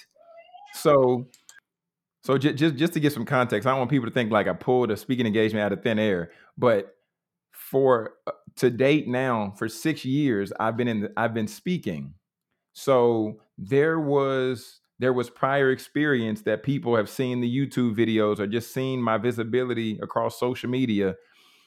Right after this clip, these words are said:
And now they're like, "We see it." So then that one person reached out for a speaking engagement. I don't know how much it was. It might've been, like, two thousand or a little bit more than that. So now this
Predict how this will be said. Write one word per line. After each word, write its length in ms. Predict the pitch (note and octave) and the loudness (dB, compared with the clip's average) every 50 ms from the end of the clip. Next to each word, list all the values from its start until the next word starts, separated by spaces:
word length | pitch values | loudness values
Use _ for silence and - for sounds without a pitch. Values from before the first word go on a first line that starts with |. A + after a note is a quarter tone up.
| _ _ _ - | _ _ _ -6
And 280 | A#2+ A2+ A2 A2 G#2 | -4 -4 -2 -2 0
now 480 | G#2+ A#2+ C#3 D#3 D#3+ C#3+ B2 A#2 A2 G#2+ | 0 0 2 2 2 2 2 2 2 0
they're 140 | G#2 A#2+ A#2+ | 0 2 2
like, 400 | A#2+ A2+ A2+ A2+ A2 G2 - - _ _ _ _ _ _ _ - | 2 2 2 0 0 -2 -6 -14 _ _ _ _ _ _ _ -2
"We 160 | B2+ D#3 F3 | 0 2 2
see 340 | - - - D#4 F4 D4 - | 0 2 2 2 4 4 2
it." 160 | - - - _ _ _ _ _ _ _ _ _ _ _ _ | 0 -4 -8 _ _ _ _ _ _ _ _ _ _ _ _
So 200 | - - - C#3+ | -8 0 0 2
then 400 | C#3 C3+ D3 D3 D3 C#3+ A#2+ G#2+ G#2+ | 2 2 0 0 0 -2 -2 0 0
that 180 | B2+ A2+ - | 0 0 0
one 240 | F#2+ G#2 C#3 D#3+ E3 | 0 0 0 0 2
person 320 | D#3+ E3 D3 D3 - C3 B2+ | 2 2 0 2 2 0 -2
reached 200 | C#3 C#3 - C#3+ | -2 0 2 4
out 180 | B2+ B2 - | 4 4 4
for 80 | - B2 | 2 -2
a 40 | - | -2
speaking 280 | - - D3 B2+ B2 B2 | 0 -2 -2 0 0 0
engagement. 600 | A#2 A2+ A2+ A2+ A2+ G#2 G#2+ A2+ A2+ A2 G#2+ - _ _ _ _ _ - | 2 2 4 4 2 2 0 0 -2 -2 -4 -6 _ _ _ _ _ 0
I 60 | B2 | 2
don't 120 | E3 E3+ | 2 2
know 100 | D#3 B2+ | 2 0
how 140 | A#2+ B2+ B2+ | 2 0 0
much 180 | C3 B2+ - B2 | 0 0 -2 -2
it 40 | |
was. 220 | A#2 A#2+ A#2+ B2 A2 | 0 2 2 2 2
It 60 | A#2 | 2
might've 180 | A#2+ B2+ C3 B2+ | 2 2 2 2
been, 100 | B2 A#2+ | 0 0
like, 180 | A2+ G#2+ G#2 | -2 -2 -2
two 180 | - - C3+ G#2+ | -4 -6 -4 0
thousand 440 | B2 A#2+ A#2+ A#2+ A#2+ A2 A2+ A2+ A2 | 0 0 2 2 0 0 -2 -2 0
or 60 | G#2 | 0
a 60 | G#2 | 0
little 120 | G#2 A#2 | 0 0
bit 160 | A#2 A2+ A2 A2 | 0 0 0 0
more 180 | A2 A2+ A2 | 2 0 0
than 160 | G2 G2+ G2+ | 0 0 -2
that. 240 | G#2 G#2+ G#2+ G2 - _ _ _ _ _ _ _ | -2 0 -2 -2 -4 _ _ _ _ _ _ _
So 280 | - - - B2 B2 A2 | -6 0 2 2 2 2
now 560 | A2+ A2+ B2 C3+ C#3+ D3 C3+ B2 A2+ G#2 F#2+ G2 | 0 0 0 0 0 0 -2 -2 -4 -4 -6 -4
this 720 | A2 C#3+ D#3+ E3 C#3+ A#2 A#2 A2+ - - - - - - | -2 0 0 2 0 0 -2 -4 -8 -14 -20 -20 -20 -20